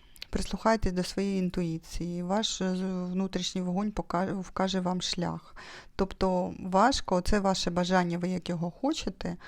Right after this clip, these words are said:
але важко робити ці кроки, щоб його здійснити. Робіть те, що ви хочете, те, що вас, е, з-, зробить щасливою або щасливим, і бажання ваше дасть здійснитися.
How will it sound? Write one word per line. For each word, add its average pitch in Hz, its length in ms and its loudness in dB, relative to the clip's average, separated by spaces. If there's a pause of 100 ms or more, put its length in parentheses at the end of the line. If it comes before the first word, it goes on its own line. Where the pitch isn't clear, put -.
(240)
але 180 160 4
важко 196 400 2
робити 190 280 0
ці - 100 -10
кроки, 247 380 2
щоб 170 220 -4
його 170 220 0
здійснити. 170 580 -6
Робіть 240 380 4
те, 165 100 0
що - 180 -6
ви 170 120 0
хочете, 247 540 -2
те, 208 160 0
що - 180 -4
вас, 180 580 0
е, 170 300 0
з-, 175 300 -6
зробить 185 380 2
щасливою 160 760 -2 (680)
або 180 200 2
щасливим, 160 720 -2 (360)
і 185 60 -4
бажання 196 480 2
ваше 180 300 -2
дасть 175 240 -2
здійснитися. 160 800 -6